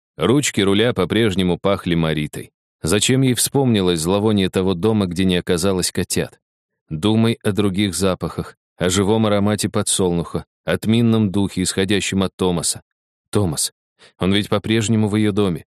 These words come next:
Вот уже позади невзрачная промзона, вот поворот с автострады на шоссе поуже,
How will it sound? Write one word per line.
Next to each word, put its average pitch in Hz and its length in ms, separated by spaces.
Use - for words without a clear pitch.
Вот 107 340
уже 104 180
позади 104 400
невзрачная 95 680
промзона, 85 640
вот 110 300
поворот 113 380
с - 60
автострады 104 540
на 98 140
шоссе 98 360
поуже, 85 520